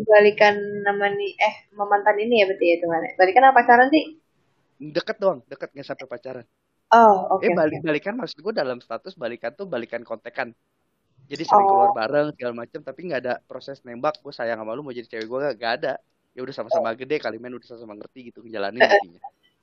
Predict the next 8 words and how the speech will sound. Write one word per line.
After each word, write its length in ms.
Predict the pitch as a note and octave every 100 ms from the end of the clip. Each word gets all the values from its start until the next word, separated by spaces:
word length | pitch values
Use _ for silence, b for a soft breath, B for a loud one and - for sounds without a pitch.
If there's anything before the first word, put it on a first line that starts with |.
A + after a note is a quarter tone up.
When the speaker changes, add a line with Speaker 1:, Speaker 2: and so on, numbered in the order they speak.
| _ _ _ _ _
Speaker 1:
Si 680 | - - - - A#3+ A#3 A#3
siapa? 480 | B3+ B3+ F4+ - - -
Kobayem 480 | A#3 A3 A3 A#3 A3+
itu 160 | A#3 F4 E4+ _ -
kagak 300 | B3 A3+ A3+
ini, 160 | C4 A3+
Speaker 2:
Hah? 160 | -
Speaker 1:
kagak, 800 | F3 G3+ G3 G3 F#3+ F#3+ F#3+ F#3+